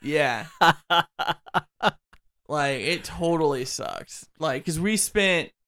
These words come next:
Speaker 1: like, two hours walking through, like, we sent him and Johnny Bad Bones back into Walmart, looking through the Walmart. 'Cause, like, right after the show,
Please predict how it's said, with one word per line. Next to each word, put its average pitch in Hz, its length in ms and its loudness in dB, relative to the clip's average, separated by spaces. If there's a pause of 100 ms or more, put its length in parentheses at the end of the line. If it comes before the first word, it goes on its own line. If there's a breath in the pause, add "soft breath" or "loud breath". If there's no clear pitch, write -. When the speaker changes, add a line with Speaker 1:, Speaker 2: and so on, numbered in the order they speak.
(140)
Speaker 1:
like, 127 320 -6 (100)
two 196 300 0
hours 135 640 0 (100)
walking 143 560 -4
through, 147 720 -6 (520)
like, 143 280 -2 (320)
we 165 120 -2
sent 180 260 -2
him 180 280 2
and 160 160 -2
Johnny 160 300 0
Bad 151 280 2
Bones 139 380 -4
back 143 300 -2
into 156 180 -2
Walmart, 135 600 -2
looking 156 280 -4
through 160 140 -4
the 156 80 -6
Walmart. 139 360 -2
'Cause, 160 120 -6
like, 160 160 -2
right 180 160 0
after 233 180 -4
the 156 80 -8
show, 180 480 -2